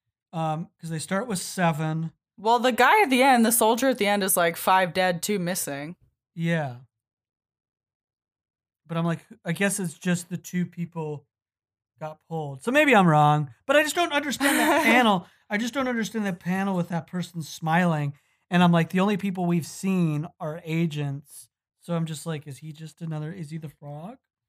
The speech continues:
Speaker 1: You know?
Speaker 2: Yeah, I can totally see why that would throw you.
Speaker 1: It feels like that's the fr-, it's the frog. That's, I mean.
Speaker 2: Yeah, and he's hiding because the, the agent that disappears is in the very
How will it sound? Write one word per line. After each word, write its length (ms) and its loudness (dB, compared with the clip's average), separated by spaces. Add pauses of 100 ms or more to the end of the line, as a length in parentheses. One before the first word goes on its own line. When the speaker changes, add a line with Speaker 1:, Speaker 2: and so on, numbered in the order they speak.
(800)
Speaker 1:
You 120 -6
know? 200 -2
Speaker 2:
Yeah, 680 4
I 80 4
can 220 2
totally 280 2
see 220 2
why 160 4
that 160 2
would 200 -2
throw 320 0
you. 500 -4 (1400)
Speaker 1:
It 180 -20
feels 260 -4
like 180 -6
that's 280 -6
the 100 -14
fr-, 160 -18 (160)
it's 200 -20
the 60 -16
frog. 300 -16 (440)
That's, 180 -20 (180)
I 60 -18
mean. 240 -14 (360)
Speaker 2:
Yeah, 180 2
and 100 0
he's 160 -2
hiding 440 2 (300)
because 300 4
the, 320 4 (1160)
the 80 -4
agent 480 -2
that 180 -4
disappears 800 -2
is 120 -4
in 100 -4
the 100 -4
very 460 -2